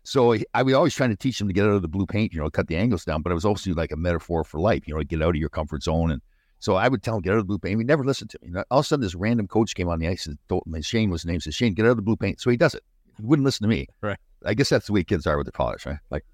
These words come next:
Speaker 2: apple doesn't fall far from the tree.
Speaker 1: Yeah, that's true. Yeah, I don't listen
Speaker 2: Wal-,
Speaker 1: to
Speaker 2: we
Speaker 1: them.
Speaker 2: wanted, Walter, we wanted to ask you about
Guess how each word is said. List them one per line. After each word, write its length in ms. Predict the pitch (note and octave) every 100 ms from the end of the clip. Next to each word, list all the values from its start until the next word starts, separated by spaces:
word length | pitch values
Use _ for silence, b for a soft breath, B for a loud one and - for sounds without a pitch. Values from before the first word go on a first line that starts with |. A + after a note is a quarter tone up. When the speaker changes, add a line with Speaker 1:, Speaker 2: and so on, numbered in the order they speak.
| -
Speaker 2:
apple 240 | F#2 - F#2
doesn't 200 | F2+ F2+
fall 160 | F#2 F2+
far 160 | F2+
from 100 | F#2
the 80 | F2+
tree. 160 | - A#2
Speaker 1:
Yeah, 200 | G2 G2+
that's 240 | F2+ -
true. 120 | -
Yeah, 80 | _
I 40 | _
don't 160 | _ _
listen 140 | -
Speaker 2:
Wal-, 100 | C3
Speaker 1:
to 60 | -
Speaker 2:
we 60 | A#2+
Speaker 1:
them. 40 |
Speaker 2:
wanted, 200 | B2+ C#3+ -
Walter, 300 | B2 C3 G2
we 60 |
wanted 240 | G2 A2 A2+
to 60 |
ask 160 | A2+ -
you 60 |
about 280 | F#2+ F#2+ F#2